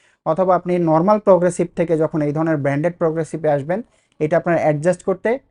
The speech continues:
কোনো প্রবলেম হয় না। এটাই হচ্ছে অ্যাডাপ্টেশন কন্ট্রোল টেকনোলজি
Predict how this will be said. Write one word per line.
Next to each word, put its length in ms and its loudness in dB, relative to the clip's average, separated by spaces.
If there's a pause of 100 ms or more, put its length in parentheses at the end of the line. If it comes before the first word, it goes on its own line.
(120)
কোনো 300 0
প্রবলেম 420 0
হয় 160 -8
না। 200 -10
এটাই 280 0
হচ্ছে 400 -2 (460)
অ্যাডাপ্টেশন 680 2
কন্ট্রোল 420 2
টেকনোলজি 520 -6